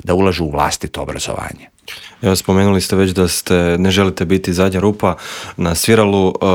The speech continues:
Speaker 2: s tim koeficijentom od jedan zarez devedeset sedam i u prosvjetnoj povorci svi su rekli da je, da je toga dosta. E, međutim, e, što bi vas, ajmo reći, zadovoljilo?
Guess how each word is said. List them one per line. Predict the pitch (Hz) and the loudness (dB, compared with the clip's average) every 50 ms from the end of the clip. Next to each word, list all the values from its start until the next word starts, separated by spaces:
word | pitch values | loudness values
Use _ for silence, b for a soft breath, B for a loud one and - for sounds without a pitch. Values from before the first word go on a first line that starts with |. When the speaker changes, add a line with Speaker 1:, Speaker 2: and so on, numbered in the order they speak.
| 90 90 87 87 87 85 85 85 85 82 - - - - | 4 4 4 4 2 2 2 2 0 0 -2 -4 -8 -8
Speaker 2:
s | - | -2
tim | - - 98 92 | 0 2 2 4
koeficijentom | - 95 90 87 95 90 - 107 104 101 95 92 90 92 | 4 2 2 2 0 0 2 2 2 2 2 2 2 2
od | 92 87 | 2 4
jedan | 98 98 98 92 90 | 4 4 4 4 2
zarez | 92 95 95 95 85 | 2 2 2 2 2
devedeset | 92 92 87 90 98 95 95 - - 87 | 2 2 2 4 2 2 0 0 -4 -6
sedam | - - 107 101 98 98 92 92 92 | -2 0 2 2 4 4 2 2 4
i | 92 95 | 4 2
u | 92 - | 2 2
prosvjetnoj | - 95 90 - 87 95 90 | 2 0 0 0 0 -2 0
povorci | 85 - 95 92 92 90 - - 90 | 0 2 2 2 2 0 0 -4 -6
svi | - - 90 | -4 -4 -4
su | - - - | -2 0 0
rekli | 90 87 - - 90 | 0 0 0 -2 -4
da | 85 82 82 | -2 -2 0
je, | 82 82 | 0 0
da | 82 87 | 0 0
je | 85 85 | 0 0
toga | - - 92 90 87 85 80 78 - B B B B B B B | 0 0 0 0 0 0 -2 -2 -6 B B B B B B B
dosta. | B 82 85 95 110 113 113 - - 120 104 98 92 B B B B B B B | B 0 2 4 4 4 2 0 0 0 2 0 0 B B B B B B B
E, | B 98 95 95 | B 0 2 4
međutim, | 95 95 95 92 98 113 107 113 107 101 98 95 95 | 4 4 2 2 2 0 2 2 2 4 4 4 4
e, | 92 92 92 92 92 | 4 4 4 2 2
što | - - - - 135 139 | 0 -2 -2 0 0 2
bi | 143 143 | 2 2
vas, | 127 123 107 - - | 2 2 2 2 2
ajmo | 120 110 113 107 | 2 2 2 2
reći, | 107 110 110 - - 95 | 2 2 2 0 -2 0
zadovoljilo? | 87 98 90 90 92 87 90 90 87 82 82 73 73 78 78 73 | 0 0 2 2 2 2 2 2 2 0 -2 -2 -2 -2 -2 -4